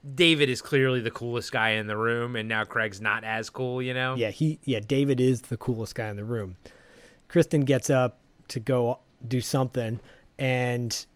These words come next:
Speaker 2: she says, you know, "I'll be right back." And then Craig's like, "Hey, she's fun, huh?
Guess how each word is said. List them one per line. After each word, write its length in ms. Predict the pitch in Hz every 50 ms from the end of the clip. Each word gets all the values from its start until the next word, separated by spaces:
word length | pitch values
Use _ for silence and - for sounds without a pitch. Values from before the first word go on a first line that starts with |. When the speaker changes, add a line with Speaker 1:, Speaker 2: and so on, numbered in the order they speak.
| _ _
Speaker 2:
she 160 | - - - 139
says, 240 | - - 127 110
you 60 | 131 120
know, 100 | 113 107
"I'll 60 | 110
be 120 | 113 127 123
right 180 | 120 117 107 -
back." 360 | 151 143 139 139 135 - -
And 120 | 131 123
then 80 | 117 110
Craig's 320 | - - 120 117 113 -
like, 160 | - 110 -
"Hey, 340 | - - 170 170 160 135 104
she's 240 | 95 - - 156 -
fun, 340 | - - 147 156 180 185 156
huh? 260 | 123 131 135 151 160